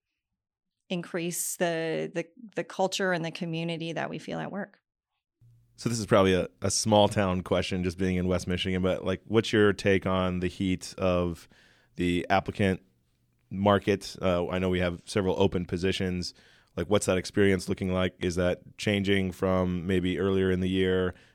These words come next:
Speaker 2: Is it settling down now? What, what's your take on, on people that are applying to our open positions?
Speaker 1: I do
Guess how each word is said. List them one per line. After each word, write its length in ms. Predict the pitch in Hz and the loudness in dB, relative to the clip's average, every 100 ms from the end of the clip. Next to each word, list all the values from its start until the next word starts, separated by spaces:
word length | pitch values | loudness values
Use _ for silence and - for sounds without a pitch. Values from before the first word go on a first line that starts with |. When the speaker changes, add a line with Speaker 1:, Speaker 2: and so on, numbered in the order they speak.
| - | -8
Speaker 2:
Is 120 | 87 | -4
it 60 | 90 | -2
settling 400 | 95 90 90 87 | 0 0 0 0
down 360 | 92 92 92 | 0 2 0
now? 300 | 90 90 90 | 0 0 -2
What, 280 | 90 92 - | 0 -2 -2
what's 180 | 92 - | -6 -6
your 80 | 90 | -4
take 260 | 87 80 | -4 -4
on, 400 | 82 82 82 82 - | -6 -6 -6 -8 -10
on 380 | 85 82 82 - _ _ - | -8 -6 -8 -12 _ _ -4
people 200 | 98 92 | 0 0
that 160 | 90 | 0
are 80 | 90 | 0
applying 520 | 85 - 87 87 85 | -2 -2 -4 -2 -6
to 360 | - 80 82 - | -6 -6 -4 -4
our 120 | 85 | -4
open 240 | 80 85 82 | -4 -8 -12
positions? 480 | 82 80 - - _ _ _ _ - - - _ | -6 -8 -8 -20 _ _ _ _ -20 -20 -20 _
Speaker 1:
I 100 | 302 | 0
do 100 | - | 2